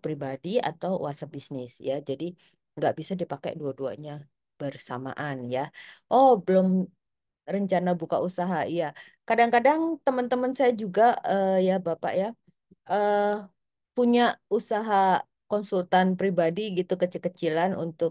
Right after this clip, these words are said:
proyek-proyek kecil. Itu mereka mengubah W A pribadinya menjadi, eh, bisnis ya. Jadinya,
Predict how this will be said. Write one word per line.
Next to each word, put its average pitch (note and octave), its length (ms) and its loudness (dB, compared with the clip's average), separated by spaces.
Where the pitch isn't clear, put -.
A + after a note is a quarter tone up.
proyek-proyek D3+ 500 -2
kecil. E3+ 300 -4
Itu B3 200 0
mereka A#3+ 320 4
mengubah A3 500 4
W F#3 40 4
A - 20 -2
pribadinya E3 600 -4
menjadi, D#3 460 0
eh, D3+ 220 0
bisnis F3+ 400 2
ya. D3 60 6
Jadinya, E3 320 -2